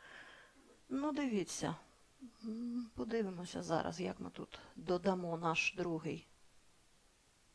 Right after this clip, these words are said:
наш другий спрайт. Але як мені, ось один раз я виконала проєкт, розставила свої сосни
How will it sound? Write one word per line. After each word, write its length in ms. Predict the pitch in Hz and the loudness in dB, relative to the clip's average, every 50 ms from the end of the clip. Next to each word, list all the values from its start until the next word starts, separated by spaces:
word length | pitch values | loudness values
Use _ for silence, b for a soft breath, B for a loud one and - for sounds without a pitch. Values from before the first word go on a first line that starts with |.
| - | -6
наш 440 | 208 196 196 202 190 190 185 - - | -2 0 2 2 2 2 2 0 -2
другий 460 | 196 - 185 180 175 170 175 - - | -2 0 0 2 2 2 0 -2 -2
спрайт. 640 | - - - - 196 196 180 175 147 - - - - - - - - B B B B B B B B B B - | -4 -4 0 4 6 8 10 10 8 8 4 -4 -14 -18 -20 -20 -20 B B B B B B B B B B 6
Але 380 | - 196 208 208 214 175 - - - - - - - - - - - - - - - - - - - - | 8 8 10 10 8 6 4 0 -6 -18 -20 -20 -20 -20 -20 -20 -20 -20 -20 -20 -20 -20 -20 -20 -14 -8
як 420 | - 175 196 220 208 196 196 - | 0 8 10 12 12 12 10 6
мені, 460 | 190 185 185 185 180 185 190 208 226 226 - - - - - - - - - - - - - - - - - - - - | 0 -2 -2 -2 -2 0 0 -2 -2 -4 -6 -12 -20 -20 -20 -20 -20 -20 -20 -20 -20 -20 -20 -20 -20 -20 -20 -20 -12 -4
ось 260 | - 180 170 - - - | -2 -2 -2 -2 -2 0
один 280 | - 180 175 196 185 175 | 2 2 4 4 4 4
раз 220 | 175 175 170 - | 4 2 2 2
я 100 | 180 170 | 0 0
виконала 460 | 160 165 160 - 180 180 190 190 202 208 | 2 2 2 2 2 2 4 4 4 4
проєкт, 520 | - 214 214 220 220 - - - - - - - | 4 2 2 2 2 0 -2 -4 -10 -16 -10 -4
розставила 760 | - 180 - 175 - - - - 165 165 160 156 175 175 190 190 | -2 -2 0 0 -2 -4 2 6 8 8 10 8 6 4 2 2
свої 280 | - - 208 214 214 | 0 0 0 0 0
сосни 560 | 208 - - 214 208 214 - - 247 220 233 | 0 -2 -2 0 0 -2 -2 -4 -6 -8 -8